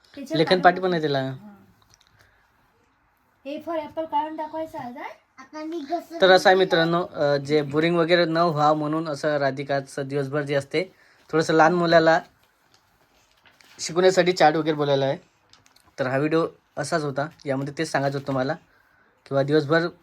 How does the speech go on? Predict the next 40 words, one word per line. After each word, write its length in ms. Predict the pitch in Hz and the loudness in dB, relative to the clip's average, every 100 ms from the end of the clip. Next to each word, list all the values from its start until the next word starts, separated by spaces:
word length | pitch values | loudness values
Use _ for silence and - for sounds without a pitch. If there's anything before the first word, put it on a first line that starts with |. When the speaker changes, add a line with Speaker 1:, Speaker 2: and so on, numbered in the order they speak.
| - | -8
Speaker 2:
खूप 160 | - 185 | -4 0
बोरिंग 260 | 170 170 | 2 2
झालं 180 | 165 156 | 4 4
असेल, 240 | 151 151 - _ - | 2 -2 -4 _ -8
पण 140 | 151 190 _ _ _ _ _ _ _ _ _ - | -6 -8 _ _ _ _ _ _ _ _ _ -6
मुलं 220 | 160 165 | 2 6
आले 280 | 170 160 202 - | 6 4 -2 -8
आणि 120 | 135 127 | -10 -6
थोडंसं 220 | 139 139 | -8 -8
Speaker 1:
आणि 100 | - | -6
Speaker 2:
खेळायला 240 | 143 139 | -2 0
Speaker 1:
कसं 60 | 147 | -2
मुलं 120 | 139 | -4
Speaker 2:
भेटलं, 200 | 139 151 | -4 -4
Speaker 1:
पण 80 | 165 | -4
Speaker 2:
बोला, 200 | 135 135 | -6 -6
Speaker 1:
ॲक्टिव्ह 200 | 139 123 | -8 -10
Speaker 2:
हां. 120 | 117 | -12
Speaker 1:
बनतात. 160 | 110 113 - _ _ | -12 -18 -20 _ _
Speaker 2:
ॲक्टिव्ह 320 | 139 131 156 143 | -10 -6 -2 0
होतात, 100 | 147 | 0
Speaker 1:
एन्जॉय 120 | - | -2
Speaker 2:
शिकवायला 280 | 135 143 135 | -2 0 0
Speaker 1:
करतात. 100 | 135 | -2
Speaker 2:
बनतात. 200 | 131 156 _ _ - | -2 -4 _ _ -20
Speaker 1:
हां. 80 | 240 _ _ _ _ - | -20 _ _ _ _ -2
Speaker 2:
तर, 160 | 147 143 | 0 4
अ, 340 | 147 147 151 143 | 6 6 4 0
हा 120 | 147 147 | 0 0
व्हिडिओ 220 | 156 156 | 4 2
असाच 240 | 151 170 | 2 -4
केलेला 320 | - 143 143 | -2 0 2
किंवा 260 | 147 151 143 | 0 0 2
आज 80 | 143 | 2
दिवसभर 360 | 147 139 151 | -2 -4 0
राधिकाने 300 | - 135 139 | 0 0 -4
काय 200 | 135 147 | -2 0
केलं 220 | 139 135 143 | 0 -4 -6
Speaker 1:
हम्म. 440 | - _ _ - - - | -10 _ _ -20 -20 -6
Speaker 2:
किंवा 220 | 143 143 | 0 0